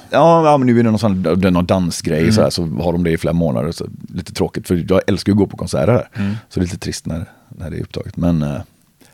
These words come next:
Speaker 1: vi får väl se hur det kommer se ut i framtiden. Men, ehm, nej, så där spelar vi. Och det är,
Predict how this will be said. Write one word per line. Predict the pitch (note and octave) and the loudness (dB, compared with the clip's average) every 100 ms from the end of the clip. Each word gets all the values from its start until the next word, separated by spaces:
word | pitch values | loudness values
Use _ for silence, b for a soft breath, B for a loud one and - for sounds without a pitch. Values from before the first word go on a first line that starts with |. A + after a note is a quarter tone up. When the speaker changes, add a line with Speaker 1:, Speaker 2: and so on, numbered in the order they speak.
| b | b
Speaker 1:
vi | F#2 | 0
får | |
väl | G#2 | 2
se | F#2 F2+ | 2 0
hur | F#2+ | 2
det | F#2 F2 - | 2 0 -4
kommer | - F2+ | -2 0
se | F2 | -2
ut | D#2 - | -4 -6
i | F2+ | -4
framtiden. | - D2 D2 E2+ | -2 -4 -6 -6
Men, | E2+ - B B B B B - | -8 -10 B B B B B 2
ehm, | G2 F#2 F2+ F2+ F2+ F2 D2+ C#2 | 4 4 4 4 6 4 4 2
nej, | C3 | 0
så | B2+ | 2
där | B2+ B2+ D2+ - | 0 0 -4 -12
spelar | - - D2+ | -6 -4 0
vi. | |
Och | F2+ | 2
det | G#2+ G2+ G2 | 4 6 6
är, | F#2 D2+ | 4 0